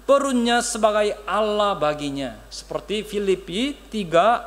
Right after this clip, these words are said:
ayat sembilan belas. Tapi, saudara, nyatanya roh jiwa kita hanya akan memperoleh kepuasannya melalui apa saja?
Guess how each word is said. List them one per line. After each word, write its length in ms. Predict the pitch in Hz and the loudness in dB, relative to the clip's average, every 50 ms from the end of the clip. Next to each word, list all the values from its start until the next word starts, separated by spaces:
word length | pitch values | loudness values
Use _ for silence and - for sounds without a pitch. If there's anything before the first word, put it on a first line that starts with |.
| - | -6
ayat 480 | 139 147 147 147 160 190 214 - - - | -2 0 0 2 2 2 0 -2 -6 -14
sembilan 440 | - - 180 170 160 156 156 151 147 | -12 -10 -8 -8 -2 0 0 0 0
belas. 480 | 147 143 147 143 139 127 123 - - - - - - - - - - - - - - - - - - - - - - - - - - - - - | -2 -4 -2 -2 -2 -4 -4 -8 -14 -18 -20 -20 -20 -20 -20 -20 -20 -20 -20 -20 -20 -20 -20 -20 -20 -20 -20 -20 -20 -20 -20 -20 -20 -20 -6 -6
Tapi, 240 | 139 - - 160 | -4 -4 -4 -6
saudara, 560 | - 165 147 147 156 208 240 226 - - - - | -6 -2 0 2 4 4 4 2 0 -6 -10 -6
nyatanya 880 | 151 160 208 233 240 240 262 226 226 254 277 226 - - - - - - - - | 0 4 4 4 4 4 4 4 4 6 4 4 4 2 -6 -16 -18 -20 -20 -10
roh 440 | - - 202 240 269 277 277 277 277 | 0 4 6 6 8 8 6 6 4
jiwa 520 | 277 - - 208 240 254 262 254 247 247 240 240 | 2 0 -4 -2 0 2 4 6 6 6 4 2
kita 360 | 247 247 247 - - 220 208 202 185 - - - | -2 -8 -8 -2 0 2 2 2 0 -4 -6 0
hanya 600 | 208 233 240 240 240 240 240 247 247 240 220 208 | 2 2 2 2 2 2 2 4 4 4 4 4
akan 440 | 208 202 - - - - 226 220 233 | 0 0 -4 -14 0 2 4 4 4
memperoleh 960 | 220 202 202 202 202 208 196 202 196 190 190 196 208 208 202 - - - - | 4 4 2 4 4 4 4 6 4 4 4 2 2 0 -2 -6 -14 -16 -2
kepuasannya 1300 | - 254 254 247 254 247 233 220 208 208 - 202 190 190 190 190 196 208 220 220 202 160 - - - - | 0 0 0 0 0 4 4 4 4 2 -2 -4 -4 -2 -4 -6 -6 -2 0 0 0 -2 -4 -10 -16 -8
melalui 640 | 156 170 196 196 190 185 180 175 165 165 170 170 160 | -2 0 2 4 4 4 4 2 0 -2 0 0 0
apa 240 | 147 135 - 151 | -2 -2 -2 -6
saja? 400 | 151 - 143 131 135 160 208 254 | -6 -4 -6 -6 -4 -4 -4 -4